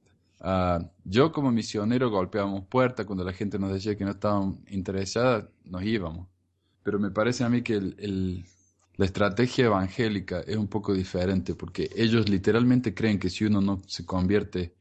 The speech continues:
a, a su iglesia o, o, o acepta a Jesucristo de la manera que lo ven ellos, uno se va a ir al infierno y no tiene ninguna otra oportunidad. Por lo menos en la iglesia pensamos de que si alguien no acepta el evangelio en esta vida,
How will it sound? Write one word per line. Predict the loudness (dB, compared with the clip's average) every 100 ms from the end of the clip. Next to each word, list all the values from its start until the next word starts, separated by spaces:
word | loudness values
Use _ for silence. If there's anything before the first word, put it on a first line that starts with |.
| _ _
a, | -4 -2
a | -4
su | -4 -2
iglesia | 0 4 4 2 0 -4
o, | -4 -6 -10 -14 -20 _ _ _ -12
o, | -12 -12 _
o | -6
acepta | -6 0 0 0
a | -2
Jesucristo | -4 -8 -2 -2 0 -2
de | -2
la | -2
manera | -2 0 -2 -4 -8
que | -4
lo | -2
ven | 0 2
ellos, | 2 0 -4 -8 _ _ _
uno | 2 4
se | 4
va | 2
a |
ir |
al | 2 0
infierno | -2 -2 0 2
y |
no | 2 0
tiene | 2 2
ninguna | 2 2 0
otra | -2
oportunidad. | -6 -6 -4 -2 -2 -2 _ _
Por | -6 2
lo |
menos | 6 6
en | 6
la |
iglesia | 4 2 0 -2
pensamos | -2 0 0 0
de | -2
que | -4
si | -2 0
alguien | 2 4
no | 2
acepta | 2 -2 -2
el | 0
evangelio | 0 -2 -2 0
en |
esta | -2 -2
vida, | 0 2 0 -2